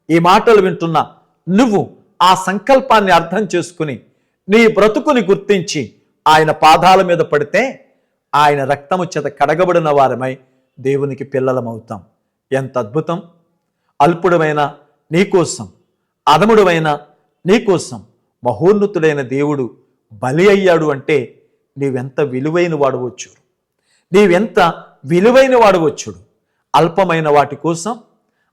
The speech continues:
అల్పమైన వాటి కోసం అమరత్వాన్ని విడిచిపెట్టుకుని అగ్నికి వెళ్ళిపోతావా? క్షణికమైన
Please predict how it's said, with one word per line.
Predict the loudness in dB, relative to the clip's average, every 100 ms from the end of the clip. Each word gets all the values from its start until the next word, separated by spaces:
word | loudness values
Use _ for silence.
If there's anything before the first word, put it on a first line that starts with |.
| 0
అల్పమైన | 2 2 2 2 2 2
వాటి | 2 0 -2
కోసం | -4 -4 -6 -10 _ _ _ _ 0
అమరత్వాన్ని | 2 4 2 2 2 2
విడిచిపెట్టుకుని | 0 -2 -2 -2 0 0 -4 -4 -6 -14 _ _ _ -4
అగ్నికి | -4 -2 -4 -2 -4
వెళ్ళిపోతావా? | -4 -4 -2 -2 -2 -6 -14 _ _ _ _ _ _ -2
క్షణికమైన | 0 2 2 2 2